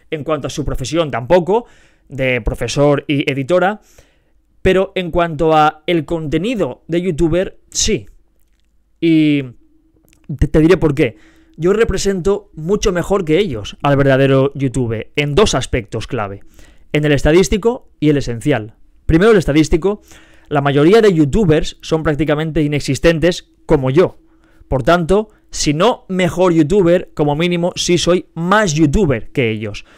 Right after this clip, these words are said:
porque ellos están instalados en una élite de la que yo soy ajeno. En este caso, más Ernesto que Luna, esa élite de youtubers. Ya no representan al pueblo de YouTube. Y segundo, eso era lo estadístico,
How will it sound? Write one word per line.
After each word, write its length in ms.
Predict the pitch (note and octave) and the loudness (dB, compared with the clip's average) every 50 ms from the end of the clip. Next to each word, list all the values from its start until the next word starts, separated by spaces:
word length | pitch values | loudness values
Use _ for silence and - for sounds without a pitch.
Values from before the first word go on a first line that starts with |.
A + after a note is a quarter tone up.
| - - - | -20 -12 -6
porque 380 | - C#3 A#2 - C3+ B2 B2+ - | -4 -4 -4 -2 -4 -6 -4 -2
ellos 200 | - D3 D#3+ D#3+ | 0 0 0 0
están 220 | D#3 C#3 - E3+ D#3 | 0 2 2 0 0
instalados 600 | D3 C3+ - D#3+ D#3 D3+ D3+ C#3+ D3 D#3 D3 - - - _ _ - | 0 0 2 4 4 4 4 4 2 0 -2 -6 -12 -20 _ _ -6
en 120 | C3+ C3 | -6 -4
una 280 | D3 D3 C#3+ B2+ - - | -2 -2 -2 -2 -2 0
élite 560 | - E3+ E3 D#3+ D3 A#2+ - C#3+ D#3+ F3 - - - _ _ _ _ _ _ | 2 4 4 4 4 2 2 0 0 -2 -6 -12 -20 _ _ _ _ _ _
de 160 | - B2+ C#3 | -4 -2 0
la 120 | C3 C3 B2 | 0 0 -2
que 120 | - B2+ | -2 -2
yo 100 | C3 C3 | -2 0
soy 140 | - D3+ C#3 | 0 2 0
ajeno. 440 | B2 A2+ - D3+ C3 A#2 G#2+ - - - - - _ - | 0 2 0 0 -2 -2 -4 -12 -18 -20 -20 -20 _ -16
En 80 | - B2 | -12 -10
este 160 | B2 - C3 | -8 -4 -2
caso, 420 | B2+ C#3 - - D#3 D#3 - - - | -2 0 2 2 2 2 0 -4 -4
más 260 | C#3+ C#3+ D#3 D3 - D#3 | 0 2 2 2 2 0
Ernesto 580 | C#3 B2+ D3 D3+ C#3 - - E3 E3+ E3+ - - - - - | 0 0 0 0 0 0 2 0 0 0 -2 -10 -20 -10 -4
que 160 | - B2+ A#2+ | -2 0 2
Luna, 280 | C#3 D3 C3 A2+ G#2+ A2+ | 4 2 2 0 -2 -6
esa 200 | A#2 - C3 C3+ | -2 0 2 2
élite 420 | C3+ C#3 C3+ B2+ D3 C#3+ C#3+ D3 - | 4 4 4 4 2 2 2 0 -2
de 160 | D3+ C#3 B2+ | -2 -4 -2
youtubers. 460 | A#2 A#2 A2+ B2 G2+ - - - - - - - - - - - - - - - _ _ _ _ - | -2 -4 -4 -6 -6 -8 -12 -16 -16 -18 -20 -20 -20 -20 -20 -20 -20 -20 -20 -20 _ _ _ _ -2
Ya 140 | C#3 C#3+ D3 | 0 2 2
no 100 | D3+ C#3+ | 4 2
representan 560 | D3 C3 C#3 - D#3 D3 D3 D3+ D3 D3 D#3 - | 2 2 2 0 0 0 0 0 -2 -2 -4 -4
al 180 | - B2+ A#2+ G#2 | -4 -4 -4 -2
pueblo 460 | - - E3+ E3+ D3+ C3 A#2+ G#2+ G#2 - | 0 4 6 6 6 4 2 -2 -6 -6
de 140 | C3 B2+ | -6 -6
YouTube. 360 | A2+ A2 G#2 A2+ G2+ F2+ - - - - _ - - - - - _ _ - - _ - | -6 -6 -8 -10 -12 -14 -16 -20 -20 -20 _ -20 -20 -20 -20 -20 _ _ -20 -12 _ -2
Y 60 | F3+ | 0
segundo, 680 | - A3 G3 G#3+ A#3 A3+ G#3 G3 G#3+ A#3+ C#4 D#4+ - - | 2 4 4 4 4 4 6 6 4 4 4 0 -6 -8
eso 200 | - C#3+ - D#3 | -6 -2 0 2
era 140 | D3+ D3 C#3 | 2 4 4
lo 100 | C#3 C#3 | 4 4
estadístico, 680 | C3+ - D3 D#3+ D#3+ - E3 C#3 C#3+ E3+ F3+ - - | 2 2 4 4 4 4 2 0 0 0 -2 -2 -6